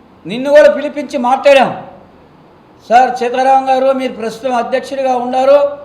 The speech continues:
మరి మీరేమన్నా ఎన్నిక జరుపుతారా, లేదా మీరేమన్నా ఇంకోసారి ఏమన్నా ఉంటారా?" అని మిమ్మల్ని మేము పిలిపించి మాట్లాడడం కూడా జరిగింది. కానీ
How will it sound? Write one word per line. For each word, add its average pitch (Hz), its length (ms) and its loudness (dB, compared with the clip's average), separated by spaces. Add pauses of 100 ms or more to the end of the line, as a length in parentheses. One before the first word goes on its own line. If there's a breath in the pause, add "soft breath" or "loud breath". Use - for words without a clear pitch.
(600)
మరి 180 360 -6 (400)
మీరేమన్నా 240 500 -4
ఎన్నిక 254 300 -4
జరుపుతారా, 254 800 0 (580)
లేదా 262 260 0
మీరేమన్నా 254 480 -2
ఇంకోసారి 254 540 -2
ఏమన్నా 254 320 -2
ఉంటారా?" 254 720 0 (800)
అని 240 140 -2
మిమ్మల్ని 254 360 -4
మేము 240 540 -4 (420)
పిలిపించి 262 440 -8
మాట్లాడడం 262 580 0
కూడా 262 160 0
జరిగింది. 240 540 -6 (1300)
కానీ 254 540 0